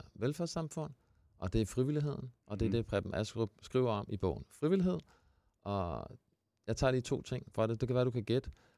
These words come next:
Speaker 1: Hvor mange frivillige er der i Danmark?
Speaker 2: Åh.
Speaker 1: Nej,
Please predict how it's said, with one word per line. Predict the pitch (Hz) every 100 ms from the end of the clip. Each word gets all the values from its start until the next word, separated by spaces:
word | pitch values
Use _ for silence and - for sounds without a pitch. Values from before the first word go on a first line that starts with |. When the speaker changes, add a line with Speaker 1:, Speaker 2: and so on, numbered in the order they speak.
| _
Speaker 1:
Hvor | 107
mange | 107 107 131 175 214 - - _ _ _ _
frivillige | - 147 156 160 135
er | 139
der |
i | 147
Danmark? | 135 131 147 151 _ _ _ _ _ _ _ _ -
Speaker 2:
Åh. | 104 92 - - - _ _ _ _ _ _ _ _ _ _ _ _ _ _
Speaker 1:
Nej, | -